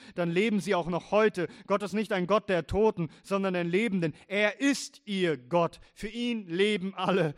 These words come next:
Er hat recht. Und es steht da. Und kein Rabbi hat es jemals zuvor gesehen und als Beweisführung angebracht.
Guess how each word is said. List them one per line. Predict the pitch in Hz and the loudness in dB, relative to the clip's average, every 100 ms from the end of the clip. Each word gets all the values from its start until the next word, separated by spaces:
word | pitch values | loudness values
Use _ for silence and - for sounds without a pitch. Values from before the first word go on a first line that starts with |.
| - _ | -14 _
Er | - | -14
hat | 175 165 | -12 -8
recht. | 196 170 - - _ _ _ _ _ _ | -8 -8 -12 -20 _ _ _ _ _ _
Und | 170 | -14
es | 143 | -14
steht | - 196 190 | -4 -4 -2
da. | 151 135 110 _ _ _ _ _ _ _ _ | -6 -6 -12 _ _ _ _ _ _ _ _
Und | 165 165 | -14 -6
kein | 196 190 | -4 -2
Rabbi | 185 202 180 | -2 -2 -2
hat | 175 | -2
es | 170 185 | -6 -4
jemals | 196 202 190 190 | 0 0 0 -4
zuvor | 165 202 185 | -8 -4 -4
gesehen | 160 196 214 190 | -2 2 2 0
und | 170 | -2
als | 170 | -6
Beweisführung | - 151 185 214 - 208 170 170 | -6 -4 0 -2 -4 -8 -6 -4
angebracht. | 190 226 190 160 156 | -2 0 0 0 -2